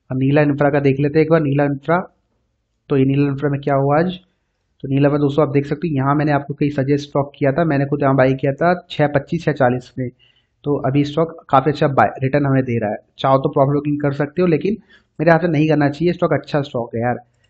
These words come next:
इसमें अच्छा खासा वॉल्यूम पैटर्न बन रहा है, जो अच्छा खासा पैटर्न है। ठीक है, तो ये, ये जाएगा, अच्छ-, अच्छ-, बड़ा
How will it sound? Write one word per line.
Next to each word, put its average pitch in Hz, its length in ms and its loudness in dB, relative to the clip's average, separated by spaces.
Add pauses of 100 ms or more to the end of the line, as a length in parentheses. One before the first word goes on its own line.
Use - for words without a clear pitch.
(140)
इसमें 151 180 2
अच्छा 151 160 0
खासा 151 240 4
वॉल्यूम 135 380 2 (480)
पैटर्न 143 280 4
बन 139 180 4
रहा 160 100 6
है, 185 60 4
जो 185 140 -2
अच्छा 143 320 -4
खासा 139 300 -2
पैटर्न 113 300 0
है। 110 80 -8
ठीक 170 180 -6
है, 185 80 0
तो 175 100 -2
ये, 175 80 0 (520)
ये 143 80 -4
जाएगा, 131 420 6
अच्छ-, - 280 -4
अच्छ-, 131 180 -4 (120)
बड़ा 143 160 6